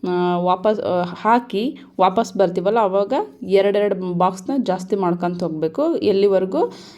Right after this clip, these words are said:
ಇಪ್ಪತ್ತಾರು ಬಾಕ್ಸ್ ಮುಗಿಯೋವರೆಗೂನು ಇದೇ ಥರನೇ ಸೇಮ್ ಮ್ಯಾಟ್ ಹಾಕ್ಬೇಕು. ನೋಡ್ರಿ ಇವಾಗ ಐದು, ಆರು ಬಾಕ್ಸ್, ಇದು ಆರನೇ ಬಾಕ್ಸು.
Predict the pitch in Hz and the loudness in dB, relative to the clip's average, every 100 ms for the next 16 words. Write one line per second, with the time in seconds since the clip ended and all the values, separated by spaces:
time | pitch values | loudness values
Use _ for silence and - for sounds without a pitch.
0 | - 202 - 202 196 196 185 175 180 - | -8 -4 0 0 2 2 2 0 -2 -2
1 | 262 214 190 180 208 185 170 170 175 175 | 0 0 0 4 4 4 2 0 0 0
2 | 180 285 339 - 202 190 208 202 196 175 | 0 -2 -6 -8 -2 4 4 4 0 0
3 | 202 311 - - - - 220 202 170 170 | 0 -2 -4 -14 -12 -4 -2 2 0 0
4 | 156 - 147 175 170 160 160 151 156 208 | -4 -4 -4 0 2 2 -2 -2 -2 -2
5 | 320 - - _ _ _ _ _ _ _ | -2 -4 -16 _ _ _ _ _ _ _
6 | _ _ _ - 160 170 160 214 349 - | _ _ _ -8 -2 0 0 -2 -4 -8
7 | - - 175 151 139 - - - 165 175 | -8 -2 0 -2 -6 -12 -10 -6 -2 -2
8 | 170 156 143 139 135 - 127 - | -2 -4 -6 -10 -12 -14 -16 -16